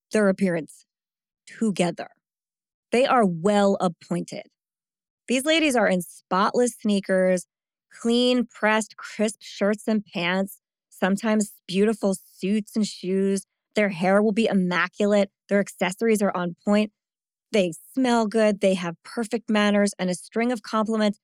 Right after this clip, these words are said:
so precise and dizzying that those, uh, non-faux dicks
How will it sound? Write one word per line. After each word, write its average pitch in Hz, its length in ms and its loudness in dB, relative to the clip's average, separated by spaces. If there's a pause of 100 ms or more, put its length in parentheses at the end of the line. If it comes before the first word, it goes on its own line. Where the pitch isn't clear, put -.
(160)
so 254 320 0
precise 240 520 -2
and 208 160 0
dizzying 202 480 0
that 196 220 -2
those, 196 360 4
uh, 180 260 0
non-faux 214 800 0
dicks 233 400 -2